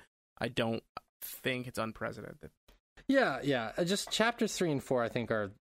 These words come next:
Speaker 2: the, the lowest part of the game, which is kind of a shame because, um, obviously the game is kind of a vessel for more of just the mechanics and the character development. And I don't, I th-,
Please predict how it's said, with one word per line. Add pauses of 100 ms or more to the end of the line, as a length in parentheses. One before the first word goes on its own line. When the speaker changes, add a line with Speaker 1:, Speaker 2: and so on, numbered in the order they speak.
(200)
Speaker 2:
the, (280)
the
lowest
part
of
the
game,
which
is
kind
of
a
shame
because, (580)
um, (480)
obviously (320)
the
game
is
kind
of
a
vessel (420)
for
more
of
just
the
mechanics
and
the
character
development. (420)
And
I
don't, (560)
I
th-,